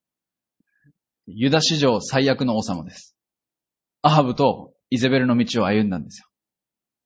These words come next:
アハズヤと同じように。誰と縁を結び、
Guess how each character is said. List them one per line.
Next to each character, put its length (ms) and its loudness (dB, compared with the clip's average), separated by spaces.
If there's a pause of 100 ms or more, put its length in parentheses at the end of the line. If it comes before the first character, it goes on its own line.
(200)
ア 100 -6
ハ 100 -4
ズ 100 -4
ヤ 60 -2
と 120 -8
同 180 -2
じ 120 -6
よ 140 -10
う 20 -20
に。 140 -20 (2750)
誰 280 2
と 160 2
縁 180 4
を 80 4
結 240 -2
び、 320 -2